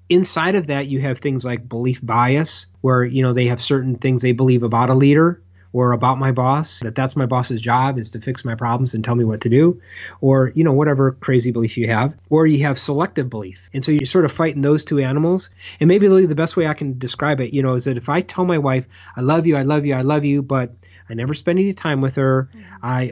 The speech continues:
Speaker 1: only do what I wanna do. I never help around the house. I never help with the kids. We never watch what she wants to watch on television.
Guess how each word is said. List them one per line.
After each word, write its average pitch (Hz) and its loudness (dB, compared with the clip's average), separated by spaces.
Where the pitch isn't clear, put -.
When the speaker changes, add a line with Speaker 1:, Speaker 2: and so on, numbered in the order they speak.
Speaker 1:
only 139 4
do 135 4
what 147 4
I 156 2
wanna 170 2
do. 156 4
I 123 -4
never 131 0
help 143 -4
around 147 2
the 147 0
house. 151 -2
I 127 -4
never 120 -4
help 139 -2
with 151 0
the 160 -6
kids. 151 0
We 127 -4
never 147 2
watch 151 0
what 135 -4
she 180 0
wants 170 2
to 175 -4
watch 160 -2
on 165 -2
television. 151 -2